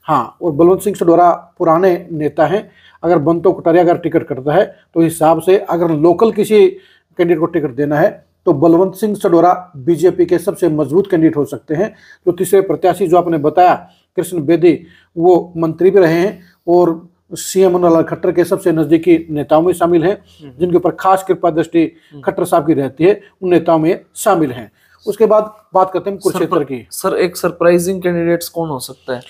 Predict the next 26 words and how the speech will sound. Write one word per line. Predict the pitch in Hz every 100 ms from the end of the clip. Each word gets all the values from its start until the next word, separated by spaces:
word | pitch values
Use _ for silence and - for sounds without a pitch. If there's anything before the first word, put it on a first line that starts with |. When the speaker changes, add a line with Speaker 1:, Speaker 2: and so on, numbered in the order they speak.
| - - - -
Speaker 2:
क्या | 175
अशोक | 170 180 190
तंवर | 190 185 180
का | 175 175
जिस | 165 160
तरह | 170 165
से | 165
ज्वाइन | 151 156 156
हुई | 151 143
थी | 151 147 - _ _ _ _ _ _ _ - -
आ | 143
सक-, | 143 - - _ -
Speaker 1:
देखिए, | 160 170 240
सरप्राइजिंग | 233 196 196 190 202 214 196
जो | 190
चेहरा | 190 156 180
इस | 190
सीट | 190
के | -
ऊपर | 156 180
सर | - - 185 -
अशोक | 156 180
तंवर | - 175 156
हो | 135
सकते | 135 113 143
हैं, | 202